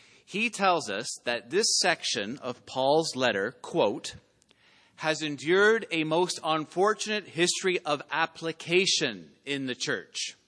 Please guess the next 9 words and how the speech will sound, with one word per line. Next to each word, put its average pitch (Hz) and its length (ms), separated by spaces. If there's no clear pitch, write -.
Almost 170 580
every 247 640
form 120 680
of 139 260
spiritual 214 920
elitism, 151 760
deeper 190 440
life 180 440
movement, 151 640